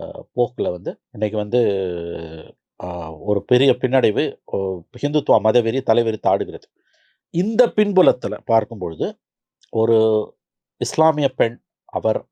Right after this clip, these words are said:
மாநிலங்களவைக்கு எம் பியாக போவது, சட்டங்களை ஏற்றக்கூடிய இடத்துக்கு லா மேக்கராக போவது என்பது உண்மையிலேயே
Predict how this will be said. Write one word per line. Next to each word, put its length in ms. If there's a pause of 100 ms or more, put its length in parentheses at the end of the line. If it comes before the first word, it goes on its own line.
(680)
மாநிலங்களவைக்கு 640
எம் 180
பியாக 260
போவது, 460
சட்டங்களை 600
ஏற்றக்கூடிய 400
இடத்துக்கு 400
லா 140
மேக்கராக 480
போவது 300
என்பது 440 (220)
உண்மையிலேயே 920